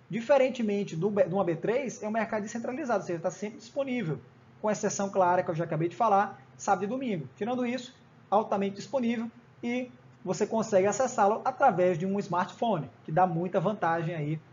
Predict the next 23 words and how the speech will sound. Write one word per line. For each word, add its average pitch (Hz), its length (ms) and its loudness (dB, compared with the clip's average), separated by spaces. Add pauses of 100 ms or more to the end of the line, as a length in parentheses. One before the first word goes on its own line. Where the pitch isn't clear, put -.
para - 80 -12
que 156 100 -10
você 170 240 -4
consiga 175 540 -2
ter 165 140 -4
ele 156 280 -2
diretamente, 185 800 0
né, 170 220 -4 (260)
é, 170 80 2
é, 165 540 2
é, - 20 0
literalmente 196 800 4
na 202 140 -2
palma 156 260 -2
da 156 80 -4
tua 180 160 -2
mão. 135 220 -8 (1400)
Vou 226 200 8
também 240 320 4
falar 226 300 2
um 233 60 -4
pouquinho 233 300 -4
sobre 220 220 -6